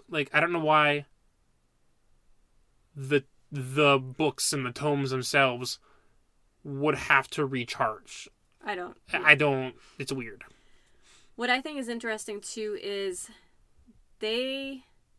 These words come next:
Speaker 2: don't ever say, like, you can't just leave or go home.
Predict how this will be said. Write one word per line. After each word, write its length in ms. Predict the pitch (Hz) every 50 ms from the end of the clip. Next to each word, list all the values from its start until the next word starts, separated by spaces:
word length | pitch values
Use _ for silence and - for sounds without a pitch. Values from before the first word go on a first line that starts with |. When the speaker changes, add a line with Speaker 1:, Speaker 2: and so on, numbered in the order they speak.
| _ _ _ - 233
Speaker 2:
don't 220 | - 214 202 -
ever 260 | - 202 190 190 190
say, 680 | 190 - - - 180 180 175 175 180 185 196 202 214 - _ _ _ _ - - - - _ -
like, 160 | - 180 175 -
you 80 | 175
can't 380 | 170 - 196 180 170 170 170 - _ _ _ _ _ - 175
just 260 | - 190 185 - -
leave 300 | 175 180 170 170 175 175
or 120 | 180 175
go 180 | 165 170 175 170
home. 420 | 165 165 165 165 165 175 190 202